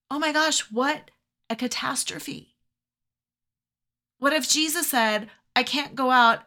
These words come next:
and minister and preach because I need to stay home and chop wood and fuel the fire and do all the things that a man of my era is supposed to do. Living your purpose is not selfish.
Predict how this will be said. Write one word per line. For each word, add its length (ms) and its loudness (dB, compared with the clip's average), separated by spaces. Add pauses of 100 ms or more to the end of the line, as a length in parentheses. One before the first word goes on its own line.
and 140 0
minister 420 -2
and 140 -6
preach 320 -10
because 180 -6
I 120 0
need 180 -4
to 100 -8
stay 240 -4
home 460 -2
and 260 -8 (560)
chop 260 2
wood 260 0
and 280 -6 (220)
fuel 320 -2
the 100 -10
fire 420 -2
and 140 -6
do 100 -2
all 200 0
the 100 -10
things 400 -10
that 360 0 (640)
a 40 -2
man 380 -4
of 100 -6
my 240 -2
era 240 -4
is 120 -6
supposed 400 -10
to 60 -8
do. 280 -8 (2500)
Living 380 4
your 160 0
purpose 400 -6
is 120 -4
not 280 -2
selfish. 800 -6